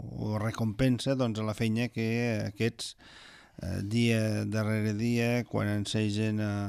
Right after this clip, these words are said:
a la sortida del poble, doncs, eh, bueno, i la gent, doncs, que passa, o col·lendants, doncs, que ho senten, doncs, eh, bueno, és un, és una recompensa amb, amb aquest esforç.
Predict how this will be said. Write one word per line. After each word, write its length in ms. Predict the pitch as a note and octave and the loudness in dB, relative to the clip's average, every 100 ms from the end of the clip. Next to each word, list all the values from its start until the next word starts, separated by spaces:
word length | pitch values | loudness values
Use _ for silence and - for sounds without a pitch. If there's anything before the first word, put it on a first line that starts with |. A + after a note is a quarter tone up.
| G2 G2 F#2 - | -4 -8 -10 -10
a 100 | A#2 G#2+ | -8 -8
la 80 | |
sortida 560 | G2+ G#2 G2+ - G#2 G#2 | -4 -4 -4 -4 -2 0
del 300 | G2+ G2+ G2+ | -2 -2 -2
poble, 540 | - A#2 G2+ A2 A2+ B2 - - - - - - | -2 -2 0 -2 -2 -4 -14 -20 -20 -20 -20 -10
doncs, 640 | G#2 G2+ G2+ G#2 G2+ G#2 | -8 -4 -2 -2 -2 -2
eh, 720 | G#2 G2+ G2 F#2+ F#2+ F#2+ G2 G2 | -2 -2 -2 -4 -6 -6 -6 -4
bueno, 160 | G2+ | -4
i 80 | A#2 | -2
la 80 | G2 | -4
gent, 240 | F#2+ G2 | -4 -4
doncs, 160 | G2+ F#2+ | -4 -6
que 100 | G2 | -8
passa, 460 | - G#2 - A2+ A2 | -4 -4 -4 -4 -4
o 880 | G#2+ G2 G2+ A2+ - - - - A2+ - | -4 -6 -8 -10 -10 -12 -12 -14 -16 -12
col·lendants, 560 | - G2 G2 F#2+ G#2 G2+ | -8 -6 -6 -4 -6 -6
doncs, 240 | G#2 G2 | -6 -6
que 100 | - | -8
ho 60 | G2 | -4
senten, 540 | A2+ G#2 A2+ A2 A#2 | -2 -2 -4 -4 -6
doncs, 320 | G#2 G2 G2 | -6 -6 -6
eh, 240 | - - A#2+ - - - - - | -8 -10 -12 -16 -20 -20 -20 -8
bueno, 160 | - C#3 _ _ _ - | -8 -8 _ _ _ -10
és 160 | A#2 G#2 | -6 -2
un, 300 | G#2 F#2+ F#2+ - | -2 -4 -8 -6
és 160 | G#2+ | 0
una 240 | B2 A#2+ A2+ | 2 4 2
recompensa 680 | A2+ A#2 G#2 A#2 - B2 A2 | 0 -2 0 0 0 0 0
amb, 160 | G2+ | -2
amb 160 | G2 G#2+ | -4 -4
aquest 240 | G#2 F#2+ | -4 -6
esforç. 460 | G2 - - - | -8 -12 -16 -16